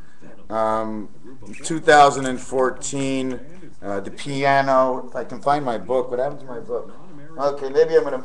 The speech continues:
tell you what the story is. Two thousand and fourteen. Um, so yeah, we're gonna go back to the piano. So if you remember how we started,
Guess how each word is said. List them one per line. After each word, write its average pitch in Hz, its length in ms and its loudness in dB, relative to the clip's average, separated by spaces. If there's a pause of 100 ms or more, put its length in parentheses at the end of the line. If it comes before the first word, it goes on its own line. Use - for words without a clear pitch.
(120)
tell 135 160 4
you 131 100 4
what 117 100 -2
the 117 60 -10
story 123 380 0
is. 107 140 -6 (320)
Two 160 140 -2
thousand 151 400 6
and 131 140 -4
fourteen. 131 840 -4 (1900)
Um, 117 540 2 (380)
so 151 160 0
yeah, 165 200 12
we're 160 100 12
gonna 165 140 2
go 185 160 6
back 196 240 6
to 175 80 -2
the 147 60 -2
piano. 151 480 0 (220)
So 160 200 6
if 156 140 0
you 160 80 2
remember 208 400 4
how 196 140 8
we 160 120 2
started, 170 560 6